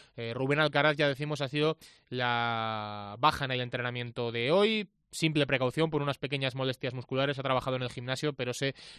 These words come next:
contempla que vaya a estar a disposición de Sergio para el partido del, eh, viernes. Mañana, ya saben, habla el técnico. Pero ahora sí, vamos a retomar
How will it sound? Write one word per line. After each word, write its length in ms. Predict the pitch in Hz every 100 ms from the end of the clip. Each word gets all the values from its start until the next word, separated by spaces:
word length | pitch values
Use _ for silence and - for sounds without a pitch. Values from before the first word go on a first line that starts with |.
| -
contempla 440 | 127 131 135 139
que 80 | 135
vaya 200 | 131 131
a 20 |
estar 220 | - 131
a 40 | 131
disposición 460 | 120 127 113 127
de 80 | 123
Sergio 360 | 127 120 131 123 - - -
para 160 | 135
el 80 | 127
partido 400 | 127 123 131 123
del, 460 | 120 117 113 113 110
eh, 220 | 107 107
viernes. 320 | 123 165 202
Mañana, 420 | 143 123 135 147 143 - -
ya 100 | 139
saben, 240 | 131 143 131
habla 160 | 127
el 80 | 117
técnico. 300 | 107 113 120
Pero 140 | 147 185
ahora 100 | 226
sí, 120 | 180
vamos 220 | 170 185
a 60 | 190
retomar 440 | 180 180 180